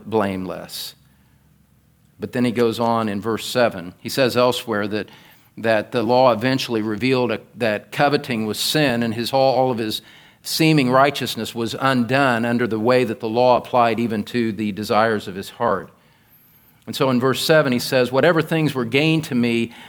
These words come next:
those things I have counted as loss for the sake of Christ."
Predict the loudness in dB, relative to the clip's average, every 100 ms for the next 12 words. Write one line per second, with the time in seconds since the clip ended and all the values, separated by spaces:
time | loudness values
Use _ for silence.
0 | -2 4 4 2 0 2 4 4 2 0
1 | 0 2 2 0 0 2 6 6 4 0
2 | -4 -4 0 0 0 -4 -12 -10 -2 0
3 | 0 -4 -14